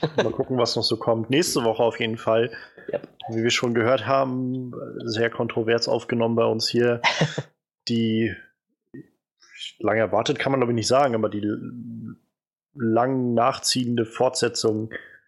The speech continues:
Speaker 2: äh, oder ein neues Kapitel in der Blade Runner-Geschichte, Blade Runner zwanzig neunundvierzig.
Speaker 1: Ich muss jetzt
Speaker 2: Kommt
Speaker 1: auch sagen,
Speaker 2: raus.
Speaker 1: ich bin jetzt nicht so, äh, dass ich sag, der Film wird bestimmt der letzte Müll, aber ich bin
Speaker 2: Ich
Speaker 1: halt
Speaker 2: kann
Speaker 1: nur der
Speaker 2: dir,
Speaker 1: Meinung, es braucht's halt nicht eigentlich.
Speaker 2: wenn du,
Speaker 1: Das
Speaker 2: wenn
Speaker 1: ist
Speaker 2: du
Speaker 1: alles.
Speaker 2: Interesse hast, mal vorher zu gucken, sie haben,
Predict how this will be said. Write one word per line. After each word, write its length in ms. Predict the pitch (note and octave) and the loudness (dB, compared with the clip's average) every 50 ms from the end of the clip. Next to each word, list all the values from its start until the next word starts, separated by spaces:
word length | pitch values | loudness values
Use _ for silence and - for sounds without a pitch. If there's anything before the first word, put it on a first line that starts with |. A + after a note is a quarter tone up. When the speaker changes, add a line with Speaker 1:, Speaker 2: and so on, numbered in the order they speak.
| _ _ _ _ - - | _ _ _ _ -6 -2
Speaker 2:
äh, 360 | - G#2+ G#2+ G#2+ G#2 G#2 G#2 G2 - - | 0 2 2 4 2 0 0 -4 -8 -10
oder 380 | - A2+ G#2 G#2+ G#2 G#2 G#2 G#2 | -6 -2 0 2 2 4 2 2
ein 100 | G#2 G#2 | 2 2
neues 220 | G#2 A2 A2 - | 2 2 2 2
Kapitel 520 | - - G#2+ - - - A#2 A2+ A2 A2 A2+ | 0 -4 -4 -4 -4 -6 -2 0 0 0 0
in 120 | A2+ G#2+ | 0 0
der 100 | G#2+ G#2 | 0 0
Blade 340 | G2+ G#2+ A2 A2+ A#2 A#2 - | 0 0 0 2 2 2 2
Runner-Geschichte, 720 | A#2+ A2 G#2 G#2+ G#2+ G2+ G2 - - A2 - - A2+ A2 | 2 2 2 0 -2 -2 -2 -2 -2 -2 -2 0 0 0
Blade 280 | G#2 G#2+ G#2+ G#2+ G#2+ - | 0 2 0 0 2 2
Runner 280 | A2+ G#2+ G#2+ G#2+ G#2+ - | 0 2 2 2 0 0
zwanzig 540 | - - - - G#2 G#2 - - A2 - - | -2 -4 -2 -2 -2 -2 0 -2 -2 0 0
neunundvierzig. 840 | A2+ A2 A2 A2 G2+ - - A#2+ - - A2+ - - - - - _ _ - - - - - | 0 0 0 0 -2 -2 -2 -2 -2 -2 -4 -4 -4 -6 -10 -12 _ _ -18 -16 -12 -6 -6
Speaker 1:
Ich 100 | - - | -2 0
muss 140 | B2 C3 D3 | 0 2 2
jetzt 120 | C#3+ A#2+ B2 | 2 4 4
Speaker 2:
Kommt 120 | B2 B2 | 4 4
Speaker 1:
auch 40 | A#2+ | 6
sagen, 160 | A#2+ C3 C3+ | 6 6 4
Speaker 2:
raus. 40 | B2+ | 2
Speaker 1:
ich 120 | A#2 - | 0 -2
bin 120 | - C#3+ C#3 | 0 2 2
jetzt 220 | C3+ C3 - - | 2 2 2 0
nicht 180 | C3+ C3 B2 - | -4 -4 -2 0
so, 300 | - C3+ C3+ C3 B2+ B2+ | 0 2 4 4 4 4
äh, 260 | B2 A#2+ A#2+ A#2+ A#2 | 4 4 4 4 2
dass 160 | A#2 A#2 A2+ | 2 0 0
ich 140 | A#2+ A2+ - | -2 -4 -2
sag, 380 | - B2+ A#2+ A#2 A#2 - - - | 0 2 2 2 2 0 -2 -2
der 100 | A#2+ A#2 | -2 -2
Film 160 | - C3+ B2 | 0 -2 -2
wird 120 | B2 A#2+ - | -4 -4 -4
bestimmt 280 | - - - C#3 B2 B2 | -2 -2 0 0 2 2
der 80 | A#2+ | 2
letzte 220 | A#2+ A#2+ - - A#2 | 2 2 0 -2 -2
Müll, 220 | A#2 B2 C3 B2 | 2 2 4 4
aber 360 | G#2+ G#2 A2 G#2+ G#2 G#2 G#2 - - - - - - - - - - - | 4 4 4 4 4 2 0 -4 -10 -20 -16 -14 -12 -12 -10 -8 -6 -4
ich 100 | A#2 - | -2 2
bin 80 | C#3 | 4
Speaker 2:
Ich 20 | C#3+ | 4
Speaker 1:
halt 80 | C#3+ C#3+ | 6 6
Speaker 2:
kann 80 | E3+ | 6
Speaker 1:
nur 80 | D3 C#3 | 6 6
der 80 | C#3 - | 6 6
Speaker 2:
dir, 40 | - | 6
Speaker 1:
Meinung, 200 | C#3 C#3+ C#3+ C3+ | 6 4 2 0
es 100 | C3 - | -2 -2
braucht's 280 | - A#2+ B2 B2 - - | 0 0 0 0 0 -2
halt 140 | A2 G#2 G2+ | -2 -2 -2
nicht 200 | G#2 G2 - F#2 | -6 -12 -10 -10
eigentlich. 360 | F#2+ F#2+ G2 G2+ - A#2 - - | -10 -10 -10 -10 -14 -12 -6 -4
Speaker 2:
wenn 120 | C3+ C#3 | -2 0
du, 240 | C#3 C#3+ C#3+ D3 C#3+ C3+ | 0 0 0 0 0 0
Speaker 1:
Das 60 | C#3 | 0
Speaker 2:
wenn 100 | C#3+ C#3+ | 0 0
Speaker 1:
ist 60 | C#3+ C#3 | 2 2
Speaker 2:
du 60 | C#3 C3+ C#3 | 2 0 0
Speaker 1:
alles. 120 | C#3 - - - | -2 -6 -8 -8
Speaker 2:
Interesse 440 | D#3+ D3+ - - B2 D3 D#3 F#3 D#3 | -6 -6 -2 0 2 2 4 4 4
hast, 160 | C#3 C3 - | 2 2 0
mal 100 | - B2+ | -2 -2
vorher 220 | - - D3 D3+ D3+ | 0 2 2 2 0
zu 140 | - - - | -2 -10 -4
gucken, 280 | - C3+ - D#3+ D#3 C3+ | -4 -4 -2 -2 -4 -2
sie 140 | B2 B2 | -2 0
haben, 440 | A#2 A#2+ B2 B2 B2 A#2+ B2 B2 - | 2 2 2 2 0 -2 -4 -6 -8